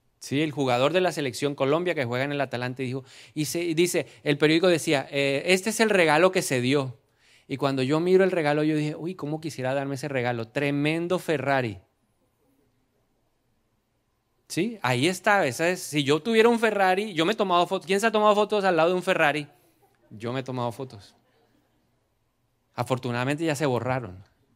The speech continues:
¿Pero qué nos deja ver eso? Que para nosotros el éxito está medido en cosas que podemos obtener. Si yo obtengo esto, espectacular. Si yo entro a la universidad tal, espectacular. Si yo entro a estudiar en el colegio tal,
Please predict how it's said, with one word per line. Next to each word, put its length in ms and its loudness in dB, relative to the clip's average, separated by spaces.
¿Pero 220 8
qué 100 6
nos 140 6
deja 240 6
ver 160 6
eso? 240 4
Que 100 4
para 220 6
nosotros 640 4
el 240 2
éxito 680 4
está 340 0
medido 560 2
en 200 0
cosas 400 -2
que 140 -4
podemos 400 -6
obtener. 460 -10
Si 160 2
yo 160 8
obtengo 400 6
esto, 600 4
espectacular. 760 -2
Si 180 2
yo 140 8
entro 240 4
a 20 6
la 80 8
universidad 640 4
tal, 300 4
espectacular. 840 -4
Si 200 -2
yo 200 6
entro 260 2
a 60 4
estudiar 300 4
en 100 2
el 100 -2
colegio 360 4
tal, 260 2